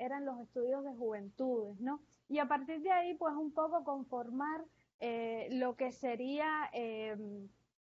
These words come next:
eh, la, el, eh, como el, el devenir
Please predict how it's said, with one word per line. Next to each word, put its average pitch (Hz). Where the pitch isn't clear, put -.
eh, 226
la, 240
el, 233
eh, 226
como 254
el, 247
el 240
devenir 254